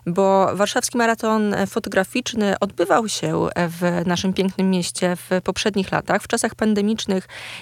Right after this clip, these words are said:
nie. Teraz można powiedzieć, że powracacie. Jak to wygląda tak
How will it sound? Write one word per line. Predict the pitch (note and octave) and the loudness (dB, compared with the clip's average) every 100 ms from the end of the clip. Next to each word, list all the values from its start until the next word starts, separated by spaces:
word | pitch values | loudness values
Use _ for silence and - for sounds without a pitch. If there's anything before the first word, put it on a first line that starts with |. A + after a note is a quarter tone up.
| - | 0
nie. | G3 F3+ G3+ A3+ | 2 4 2 2
Teraz | - B3 B3+ - | 2 2 2 0
można | A#3 A3 | 0 0
powiedzieć, | A3 A3 G#3 | 2 0 0
że | G#3 G3 F#3 F#3 | 0 2 2 2
powracacie. | G#3 G3 F#3+ - D#3+ - F3 G#3 - - - | 0 2 0 0 -2 0 2 0 -4 -16 -2
Jak | - G4+ | 0 4
to | B4+ | 4
wygląda | D4 G#3 G#3 F#3+ F#3+ - | 4 0 0 2 0 2
tak | F#3 F#3 - | 0 0 -6